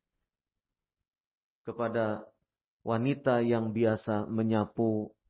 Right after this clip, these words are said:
masjid Nabi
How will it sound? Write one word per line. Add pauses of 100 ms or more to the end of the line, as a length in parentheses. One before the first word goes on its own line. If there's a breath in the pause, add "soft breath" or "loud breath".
(920)
masjid (1200)
Nabi